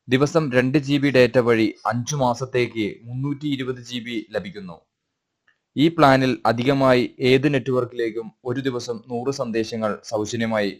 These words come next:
അയക്കാനും അൺലിമിറ്റഡ് കോളുകൾ ചെയ്യാനും കഴിയും. മാത്രമല്ല, സൗജന്യ രാജ്യവ്യാപക റോമിംഗ് വാല്യൂ ആഡഡ് സർവീസുകളായ ആർ ഡി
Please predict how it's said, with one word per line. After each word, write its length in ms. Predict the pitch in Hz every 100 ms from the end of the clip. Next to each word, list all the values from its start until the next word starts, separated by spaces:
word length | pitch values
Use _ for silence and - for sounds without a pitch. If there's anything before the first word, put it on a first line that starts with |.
| 104
അയക്കാനും 560 | 104 104 107 104 98 _ 101
അൺലിമിറ്റഡ് 500 | 113 123 120 120 -
കോളുകൾ 320 | 117 107 107 107
ചെയ്യാനും 380 | 107 98 92 90 90
കഴിയും. 260 | 98 80 65 _ _ _ _ _ _ _ _ _ _ _ _ _ _ _ _ 127
മാത്രമല്ല, 460 | 127 143 135 127 117 87 - -
സൗജന്യ 560 | 117 117 127 131 123 82 113
രാജ്യവ്യാപക 680 | 113 113 131 120 117 120 117 98 - 104
റോമിംഗ് 400 | 107 117 127 123
വാല്യൂ 320 | 120 117 127 127
ആഡഡ് 280 | 120 117 -
സർവീസുകളായ 840 | 117 110 113 113 113 110 107 101 92 - _ _ _ 107
ആർ 80 | 107
ഡി 200 | 117 131